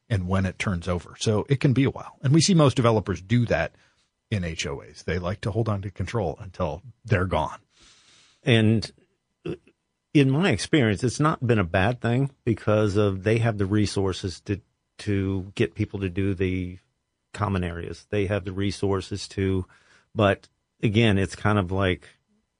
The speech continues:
Speaker 2: the homeowners, they have nothing else to do but complain about, you know, they said they were gonna get the lights in and the entrance and they still haven't gotten them yet.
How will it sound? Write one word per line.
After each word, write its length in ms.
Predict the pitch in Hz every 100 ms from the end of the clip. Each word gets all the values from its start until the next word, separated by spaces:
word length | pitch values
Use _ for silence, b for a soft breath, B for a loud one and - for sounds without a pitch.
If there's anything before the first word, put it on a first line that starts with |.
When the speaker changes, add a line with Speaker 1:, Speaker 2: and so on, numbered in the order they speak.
| _ _
Speaker 2:
the 200 | - 110
homeowners, 760 | 107 120 110 98 95 92 95 - _ _ _
they 60 | 104
have 80 | 98
nothing 300 | 101 - 98
else 220 | 95 -
to 100 | 95
do 320 | 85 98 95
but 240 | 85 95 - _
complain 420 | - 95 101 92 90
about, 380 | 90 92 87 - _ _ _ _ -
you 120 | 92
know, 300 | 87 87 87 _ -
they 80 | 95
said 240 | 113 101
they 100 | 98
were 100 | 92
gonna 140 | 92
get 160 | 87 -
the 60 | 87
lights 340 | 90 92 -
in 320 | 98 92 92
and 160 | 87 87
the 140 | 85
entrance 400 | 98 - 92 -
and 100 | 90
they 140 | 90 85
still 220 | - 90
haven't 260 | 98 87
gotten 220 | 85 95 -
them 120 | 87
yet. 220 | 90 -